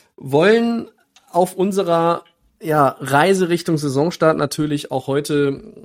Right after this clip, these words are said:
den nächsten Teil unserer großen Season Preview absolvieren und, äh, ja, wir haben noch so einiges anderes auch in petto. Es ist wirklich eine richtig volle, spannende Sendung,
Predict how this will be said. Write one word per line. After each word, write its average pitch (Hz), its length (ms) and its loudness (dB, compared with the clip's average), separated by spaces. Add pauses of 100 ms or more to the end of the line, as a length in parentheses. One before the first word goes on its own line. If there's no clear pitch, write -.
(180)
den 135 180 -2
nächsten 139 240 -4
Teil 131 200 -2
unserer 127 220 -2
großen 127 280 -4
Season 143 300 -4
Preview 127 580 -2
absolvieren 156 840 -2
und, 131 500 -2
äh, 123 420 -6
ja, - 180 -12
wir - 60 -8
haben 139 120 -2
noch 131 100 -2
so - 100 -10
einiges 131 360 -6
anderes 175 340 -2
auch 101 140 -6
in 107 80 -4
petto. 143 300 -4
Es 131 120 -6
ist 143 140 -10
wirklich 180 260 -8
eine 117 160 -4
richtig - 500 -10
volle, 202 380 0
spannende 180 540 -4
Sendung, 214 480 -2